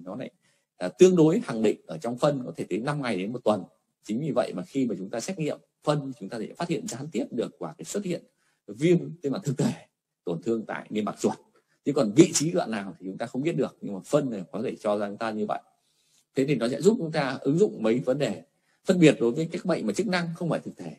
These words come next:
tại viêm. Thứ hai là xem tiến triển của bệnh. Người ta có thể bớt số lần soi đi, vì soi thì muốn hay không muốn bệnh nhân cũng phải chuẩn bị rồi, các nước thì họ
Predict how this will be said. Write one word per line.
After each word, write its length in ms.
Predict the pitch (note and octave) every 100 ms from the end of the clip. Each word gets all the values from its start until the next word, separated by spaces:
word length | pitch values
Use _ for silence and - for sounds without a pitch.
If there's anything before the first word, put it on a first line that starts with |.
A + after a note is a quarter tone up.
| -
tại 140 | D#2 C3
viêm. 180 | C3 B2+ - _ -
Thứ 80 | D3
hai 280 | D3 C#3+
là 80 | A#2+
xem 200 | - B2+ B2+
tiến 120 | D#3+
triển 120 | G#3+ D#2
của 80 |
bệnh. 160 | - - - _ _ _ _ _ _ _ -
Người 100 | A2+
ta 240 | B2 A2+
có 80 | A#2+
thể 200 | C#3+ D#3+
bớt 260 | - A3 A3
số 120 | D#3+
lần 160 | D3+ A2
soi 260 | D3 D3
đi, 140 | C#3+ C#3
vì 160 | A#2
soi 420 | A2 E3+ F3 E3+ C3
thì 100 | A2+
muốn 180 | C3
hay 100 | G3+
không 180 | F3 C#3+
muốn 160 | C#3 -
bệnh 140 | -
nhân 160 | C3+ C3+
cũng 160 | C3+
phải 120 | - E2+
chuẩn 260 | F2+ E2
bị 240 | A2+ A2 G#2+
rồi, 160 | F#2+
các 180 | - D3+
nước 180 | E3 F#3+
thì 80 | A#2+
họ 180 | E2